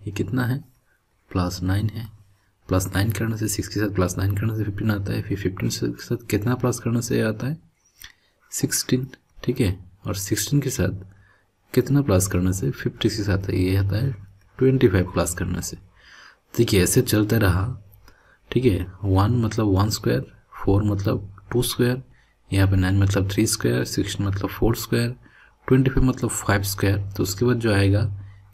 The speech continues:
ये क्या आएगा, सिक्स स्क्वायर आएगा। तो सिक्स स्क्वायर कितना होता है, थर्टी सिक्स होता है। तो फिफ्टी सिक्स प्लस थर्टी सिक्स कितना होता है, प्लस करके देखिएगा, यहाँ पे आएगा नाइंटी टू। तो ये जो नंबर है, ये कितना होना चाहिए, नाइंटी टू होना चाहिए, तभी ये सीरीज करेक्ट होगा।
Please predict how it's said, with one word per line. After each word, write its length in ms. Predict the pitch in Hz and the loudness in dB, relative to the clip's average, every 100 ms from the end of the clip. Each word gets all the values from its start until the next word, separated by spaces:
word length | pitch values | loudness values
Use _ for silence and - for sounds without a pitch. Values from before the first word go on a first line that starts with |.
| - | -4
ये 60 | |
क्या 240 | 104 117 113 | 0 2 2
आएगा, 300 | 95 92 95 | 2 0 -6
सिक्स 340 | - - - | -4 -2 0
स्क्वायर 240 | - 131 131 | 2 4 4
आएगा। 340 | 127 123 120 - | 2 -2 -10 -12
तो 60 | - | -12
सिक्स 260 | - - - | -10 -8 -6
स्क्वायर 240 | - 117 | -2 -2
कितना 260 | 110 - 127 | -2 0 0
होता 260 | 98 - | 0 -4
है, 80 | - | -8
थर्टी 420 | - - 95 107 | -8 -4 -2 -2
सिक्स 320 | 101 107 - | -2 -4 -4
होता 180 | 110 107 | -6 -6
है। 140 | 107 - - - - - _ - | -8 -10 -16 -20 -20 -20 _ -2
तो 300 | 95 92 95 - - - _ | 0 0 -4 -14 -20 -20 _
फिफ्टी 460 | - - - - 143 | 0 2 2 4 4
सिक्स 500 | - 95 101 - - - | 4 2 2 0 -8 -6
प्लस 340 | 101 104 - 104 | -4 -2 0 0
थर्टी 260 | 95 110 | 0 -2
सिक्स 200 | 110 107 | -2 -2
कितना 320 | - 101 113 | -2 -2 0
होता 260 | 107 92 90 | 2 0 -2
है, 200 | 87 95 | -4 -4
प्लस 200 | 98 98 | -4 -2
करके 240 | 107 104 | -2 -2
देखिएगा, 500 | 101 98 101 104 117 135 - _ _ 98 | 0 0 0 0 -2 -6 -16 _ _ 2
यहाँ 120 | 95 | 2
पे 140 | 95 | 4
आएगा 380 | 98 95 123 - - | 2 2 -2 -6 -4
नाइंटी 400 | 92 95 90 87 | 0 0 0 -4
टू। 180 | - - - - - | -6 -8 -10 -16 -4
तो 80 | 95 | 2
ये 240 | 92 95 | 4 4
जो 140 | 127 143 | 4 4
नंबर 340 | 101 92 92 | 4 2 2
है, 260 | 95 95 120 | 0 -2 -4
ये 80 | 98 | -4
कितना 300 | 95 104 113 | -4 -2 0
होना 180 | 117 | 0
चाहिए, 360 | 117 110 120 113 - _ _ _ 101 | -2 -2 -4 -8 -18 _ _ _ 0
नाइंटी 260 | 101 110 | 2 2
टू 120 | 110 110 | 2 0
होना 220 | 107 107 | 0 -2
चाहिए, 240 | 110 110 | -2 -4
तभी 240 | 104 95 107 | 0 2 2
ये 60 | |
सीरीज 320 | 107 104 101 | 2 0 0
करेक्ट 340 | 98 95 101 - | 0 0 0 -4
होगा। 220 | 80 | -4